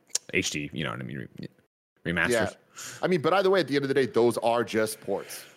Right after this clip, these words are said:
Speaker 2: Those are just,
Speaker 1: Sure.
Speaker 2: like,
Speaker 1: No, yeah, I'm not,
Speaker 2: more,
Speaker 1: I'm not, uh,
Speaker 2: more
Speaker 1: I'm not
Speaker 2: ports.
Speaker 1: arguing.
Speaker 2: But cool. But still, we want those ports, so I'm not gonna be mad at that. But then even looking at that Project Triangle, that looks great,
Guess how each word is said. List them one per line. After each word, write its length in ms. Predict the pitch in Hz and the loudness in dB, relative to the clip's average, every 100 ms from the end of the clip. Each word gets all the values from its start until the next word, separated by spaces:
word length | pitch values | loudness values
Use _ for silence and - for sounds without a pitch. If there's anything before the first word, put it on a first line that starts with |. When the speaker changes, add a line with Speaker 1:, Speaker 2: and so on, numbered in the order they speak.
| - | 2
Speaker 2:
Those 240 | 117 110 | 2 4
are 220 | 113 123 | 4 4
just, 120 | 117 - | 6 8
Speaker 1:
Sure. 200 | 165 254 | 8 8
Speaker 2:
like, 300 | 110 - 127 | 4 2 4
Speaker 1:
No, 140 | 160 | 8
yeah, 140 | 233 | 8
I'm 60 | 175 | 8
not, 120 | 185 | 6
Speaker 2:
more, 100 | 151 | 4
Speaker 1:
I'm 140 | 131 147 | 4 6
not, 140 | 160 | 6
uh, 40 | |
Speaker 2:
more 100 | 160 135 | 6 6
Speaker 1:
I'm 80 | |
not 60 | 147 | 6
Speaker 2:
ports. 80 | 151 | 6
Speaker 1:
arguing. 340 | 143 104 101 101 - | 6 2 0 -4 -6
Speaker 2:
But 120 | 214 214 | -4 0
cool. 320 | 254 175 - | 2 0 -2
But 220 | 233 - | -4 -4
still, 240 | - 226 - | 0 0 2
we 160 | 156 | 0
want 280 | 110 170 - | 2 0 2
those 200 | 117 - | 0 0
ports, 300 | 101 165 - | 0 0 0
so 80 | 202 | -2
I'm 60 | |
not 100 | 233 240 | -2 -2
gonna 100 | 208 | -2
be 80 | |
mad 220 | 220 233 202 | -2 0 0
at 80 | |
that. 200 | 110 92 - - | -2 -4 -8 -6
But 100 | - | 0
then 140 | 202 226 | 2 4
even 260 | 220 196 | 2 2
looking 300 | 156 170 190 | 0 0 2
at 100 | 185 | 2
that 200 | 139 135 | 4 2
Project 300 | 135 123 127 | 2 0 0
Triangle, 360 | 123 110 113 123 | 0 0 2 0
that 100 | 110 | 2
looks 220 | 104 107 - | 0 -2 -4
great, 280 | 90 101 | -4 -4